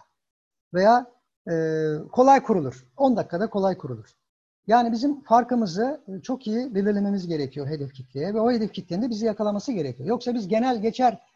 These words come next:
sözlerle, bildik şeylerle tekrarlarsak, e, müşteri de bize gelen geçer olarak bakacak. Ama kendisini nokta atışıyla yakaladığımız zaman o zaman bizim ürünümüzü de talep edecek. "Ya," diyecek, "bu tam bana yakaladın, tam benim ürünüm, tam istediğim şeyi yapmışlar.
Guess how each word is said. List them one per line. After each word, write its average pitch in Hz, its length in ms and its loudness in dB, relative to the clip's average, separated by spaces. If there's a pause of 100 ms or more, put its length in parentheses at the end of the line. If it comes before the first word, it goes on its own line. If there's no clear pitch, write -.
(140)
sözlerle, 202 800 2
bildik 214 280 -4
şeylerle 202 640 2
tekrarlarsak, 202 720 -2 (440)
e, 220 40 -8 (320)
müşteri 208 380 0
de 269 120 0
bize 277 240 0 (260)
gelen 294 320 4
geçer 285 240 0
olarak 185 340 0
bakacak. 127 320 -10
Ama 208 280 2 (260)
kendisini 220 460 2
nokta 214 260 4
atışıyla 220 500 4
yakaladığımız 175 600 0
zaman 208 380 -2 (280)
o 196 100 2
zaman 233 240 2
bizim 240 200 4
ürünümüzü 226 480 2
de 247 160 -2
talep 233 240 -2
edecek. 139 360 -2
"Ya," 202 200 0
diyecek, 160 220 -6
"bu 202 80 -10
tam 220 200 0
bana 196 320 -2
yakaladın, 156 380 -6
tam 262 240 2
benim 226 180 2
ürünüm, 180 260 -4
tam 302 200 0
istediğim 240 520 0
şeyi 196 220 -2
yapmışlar. 147 520 -6